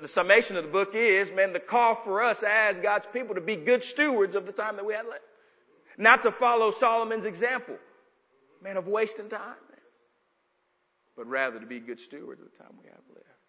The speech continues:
And so wherever we're at, man, hey, wh-, whether you're in the season, man, of raising young ones, hey, listen, man, hey,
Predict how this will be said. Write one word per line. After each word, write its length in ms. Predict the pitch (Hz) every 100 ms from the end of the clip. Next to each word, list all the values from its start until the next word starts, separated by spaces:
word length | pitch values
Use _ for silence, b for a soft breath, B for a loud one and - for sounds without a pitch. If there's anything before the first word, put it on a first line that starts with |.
| _ _ _ _ b b
And 120 | 131 139
so 160 | 185
wherever 480 | 165 151 156 180 180
we're 220 | 170 175
at, 260 | - 240 -
man, 200 | - -
hey, 200 | 180 208
wh-, 260 | 156 165 160
whether 280 | 202 185
you're 260 | 180 180 202
in 100 | 202
the 80 | 185
season, 520 | - 202 202 185 170
man, 200 | 175 180
of 140 | 160
raising 520 | 147 170 180 190 185 196
young 300 | 202 202 156
ones, 200 | 95 _ _ _ _ _ _ _
hey, 120 | - 151
listen, 380 | 180 185 104
man, 220 | 113 131 123
hey, 220 | 135 107